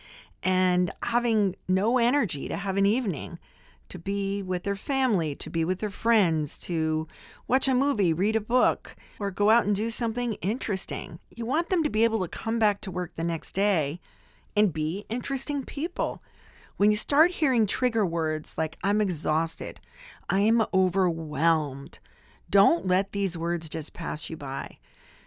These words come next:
Take your employee aside and go for a walk. This is really not a condition you want people sitting in. It isn't healthy,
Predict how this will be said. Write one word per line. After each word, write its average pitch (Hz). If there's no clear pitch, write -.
Take 262
your 311
employee 180
aside 151
and 165
go 185
for 180
a 156
walk. 120
This 277
is 180
really 214
not 180
a 175
condition 165
you 156
want 147
people -
sitting 143
in. 139
It 196
isn't 226
healthy, 208